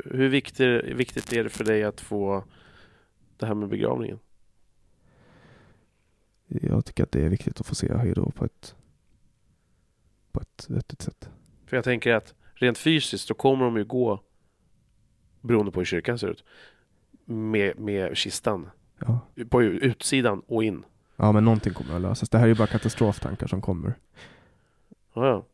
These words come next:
Speaker 1: Men, men det är viktigt. Och för vissa är, är det ju, det där är olika viktigt. Eh, så att, eh, för mig skulle det också vara jätteviktigt att få vara där fysiskt. Det, det, det är superviktigt.
Speaker 2: Annars kan jag bara,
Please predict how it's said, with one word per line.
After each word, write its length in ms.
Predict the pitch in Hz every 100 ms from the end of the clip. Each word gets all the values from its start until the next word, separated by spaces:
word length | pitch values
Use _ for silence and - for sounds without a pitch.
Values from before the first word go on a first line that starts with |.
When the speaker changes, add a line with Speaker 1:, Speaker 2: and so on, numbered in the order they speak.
| _ _ _
Speaker 1:
Men, 140 | 135
men 100 | 143
det 80 | 143
är 40 |
viktigt. 240 | 147 127 147
Och 280 | 139 127
för 120 | - 139
vissa 340 | 139 - 175
är, 300 | 160 143 -
är 300 | - 127 135
det 60 | 127
ju, 420 | 127 123 123 123
det 100 | 127
där 120 | 139
är 220 | 139 127
olika 300 | 131 123 123
viktigt. 420 | 120 - 123 - - -
Eh, 540 | 117 117 110 107 104 - - - - - - - _
så 180 | - 120
att, 240 | - -
eh, 360 | 120 113 110 107
för 140 | -
mig 100 | 135
skulle 140 | - 139
det 20 |
också 140 | -
vara 60 | 139
jätteviktigt 380 | - 98 101 101
att 100 | -
få 80 |
vara 100 | 104
där 120 | 101 95
fysiskt. 520 | 139 127 - - - _ -
Det, 220 | 123 107
det, 540 | 113 120 110 98 90 - - _
det 180 | 120 113
är 40 |
superviktigt. 640 | 104 107 104 139 - - - - - -
Speaker 2:
Annars 280 | 98 98
kan 120 | - 101
jag 100 | 98
bara, 520 | 90 90 - -